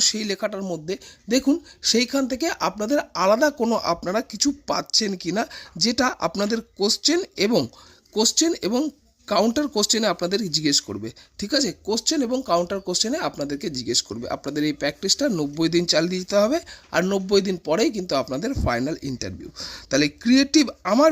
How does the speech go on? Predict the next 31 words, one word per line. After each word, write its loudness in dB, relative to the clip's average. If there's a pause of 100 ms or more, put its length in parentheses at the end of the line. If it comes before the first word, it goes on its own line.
ক্রিয়েটিভ 0 (120)
রাইটিং 0 (120)
নোটটা, -2 (160)
এই 4
নোটটা -2
আমি 2
আপনাদের -2 (100)
বানিয়েছি, 2 (100)
এটা -2
আপনাদের -6 (100)
কেমন -2 (100)
লাগলো 0 (440)
নিশ্চয়ই 6
আপনারা -2
বুঝেছেন -2 (320)
যে 2 (160)
কিভাবে 6 (360)
আপনারা 0 (460)
ধৈর্য 2 (160)
ধরবেন 0 (380)
এবং 4 (340)
রোজ 4 (140)
ভাবা 4 (120)
প্র্যাকটিস 0 (100)
করবেন। -6 (200)
এই 0 (120)
ভাবা 2 (100)
প্র্যাকটিস -2 (120)
করবেন, -4 (260)
এই 6 (220)
ভাবাটা 0